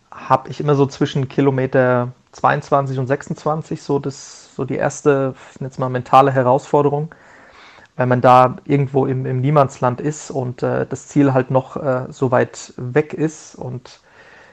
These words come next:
klar, dann noch der Klassiker ab Kilometer dreiunddreißig, äh, Stichwort, äh, ja, so Mann mit dem Hammer. Äh, das hat sich für mich bei dem Vulkantrail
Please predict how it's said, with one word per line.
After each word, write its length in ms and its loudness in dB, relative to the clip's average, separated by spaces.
klar, 200 4
dann 140 4
noch 140 2
der 160 0
Klassiker 520 -2
ab 140 -4
Kilometer 480 -2
dreiunddreißig, 920 -4
äh, 160 -10
Stichwort, 720 -6
äh, 440 -10
ja, 100 -8
so 180 -10
Mann 200 -4
mit 140 -4
dem 160 -4
Hammer. 240 -4
Äh, 240 -2
das 400 -4
hat 220 2
sich 400 -8
für 200 -4
mich 320 -2
bei 100 6
dem 240 4
Vulkantrail 1000 4